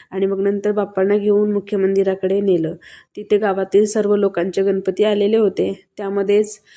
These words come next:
आमचा पण गणपती आम्ही तिथे नेऊन ठेवला आणि तिथे आज भ-, आ-, भजन, आरती,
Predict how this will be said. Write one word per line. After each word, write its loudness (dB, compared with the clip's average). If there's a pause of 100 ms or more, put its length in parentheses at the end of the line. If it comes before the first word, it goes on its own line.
(240)
आमचा -4
पण -4
गणपती -2
आम्ही 0
तिथे 0
नेऊन 0
ठेवला 0
आणि -2
तिथे -2 (360)
आज -10 (200)
भ-, -2
आ-, -4 (380)
भजन, 0
आरती, -2